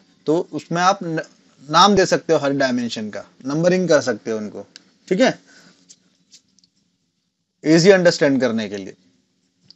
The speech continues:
उसके बाद है image, Image लेना है आपके पास, अगर कोई image अगर available है पहले से, तो image ले लो।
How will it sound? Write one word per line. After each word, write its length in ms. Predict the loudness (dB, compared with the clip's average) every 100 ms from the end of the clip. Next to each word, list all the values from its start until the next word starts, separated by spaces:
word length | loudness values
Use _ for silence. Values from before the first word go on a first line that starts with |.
| _ _ _ _ -8
उसके 200 | 2 4
बाद 240 | 6 6
है 120 | 8 6
image, 540 | 4 2 2 0 -4 -12 _ _ _ -6
Image 300 | -2 0 0
लेना 180 | 0
है 180 | 0 -4 _ _ _ _ -4
आपके 300 | -4 -4 -4
पास, 220 | -2 0
अगर 160 | -2 -2
कोई 140 | -4
image 380 | -2 -4 -2 0
अगर 200 | -2 -2
available 480 | -4 -2 0 0 -2
है 120 | -2
पहले 240 | -2 -2
से, 220 | -4 -8
तो 260 | -8 -12 -10
image 320 | -8 -6 -4 -4
ले 60 |
लो। 180 | -4